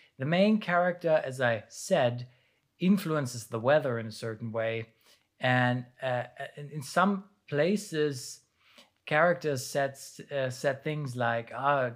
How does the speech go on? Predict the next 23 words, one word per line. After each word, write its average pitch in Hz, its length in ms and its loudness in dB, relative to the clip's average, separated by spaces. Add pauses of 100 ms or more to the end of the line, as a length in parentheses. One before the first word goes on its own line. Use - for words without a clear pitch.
(120)
do - 100 -12
you 147 180 -2
really 147 260 -4
think, 143 280 -8
like, 123 300 -2 (300)
a 131 60 -18
person 147 420 -2
can 131 180 -4
influence, 135 720 -6 (520)
uh, 113 600 0 (420)
the 123 80 -4
weather? 131 460 4
That 120 260 -2
w-, 127 160 -8
that 131 180 -2
would 131 140 -8
be 131 100 -8
crazy," 165 560 0
and 107 140 -12
stuff - 300 -12
like 107 180 -14
that. 104 320 -14
People 156 400 -4